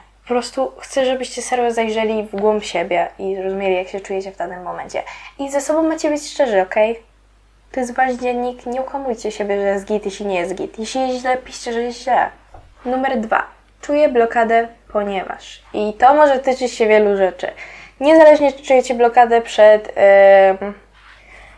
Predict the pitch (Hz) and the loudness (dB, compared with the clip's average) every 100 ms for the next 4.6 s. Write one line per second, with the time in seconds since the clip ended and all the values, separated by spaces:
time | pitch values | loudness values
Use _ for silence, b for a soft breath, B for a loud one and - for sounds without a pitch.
0 | - 233 220 214 220 220 - 240 233 202 | -4 0 0 0 -4 -8 0 2 2 0
1 | 202 202 208 196 185 - - - 226 208 | 0 2 2 4 0 -2 -10 -4 2 4
2 | 208 208 - - - 202 208 202 208 214 | 4 2 -4 -4 2 4 6 4 4 0
3 | 214 220 220 220 285 285 277 220 202 202 | -2 -2 -2 -2 2 2 2 -4 -2 0
4 | 190 190 98 117 - | 0 0 -2 -2 -6